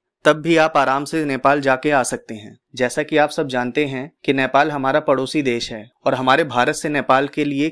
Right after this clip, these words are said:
कई बस सेवाएं भी चलती हैं, और यहाँ पर एक रुपए की कीमत एक पॉइंट इकसठ नेपाली रुपये के बराबर है। यहाँ की खूबसूरत पहाड़ियाँ और मंदिर वगैरह टूरिस्ट को बहुत लुभाते हैं।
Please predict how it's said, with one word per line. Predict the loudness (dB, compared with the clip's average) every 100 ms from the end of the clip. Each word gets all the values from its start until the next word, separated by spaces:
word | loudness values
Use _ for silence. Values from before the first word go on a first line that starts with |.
| 0
कई | 0
बस | 2 0 -2
सेवाएं | -4 -2 -2 -2
भी | -2
चलती | -2 -4 -8
हैं, | -12 -16 _ 0
और | 0
यहाँ | 2 -2
पर | 0 -2 2
एक | 0 0
रुपए | -2 -2
की | -2
कीमत | -4 -6 -4 -6 _ 0
एक | 2 2 0
पॉइंट | 0 0
इकसठ | -2 -2 -2 0
नेपाली | 0 2 2 2
रुपये | 0 0
के | 2 2
बराबर | 2 0 -2 -6
है। | -12 -20 _ -6
यहाँ | -2 0
की | -2
खूबसूरत | -4 -6 -4 2 2 2
पहाड़ियाँ | 2 0 0 0
और | 0 0 -4 _ -6
मंदिर | -4 -2 0
वगैरह | 0 2 2 0
टूरिस्ट | -2 -4 -4 -4
को | -2
बहुत | 0 0
लुभाते | -2 -4 -8 -10
हैं। | -14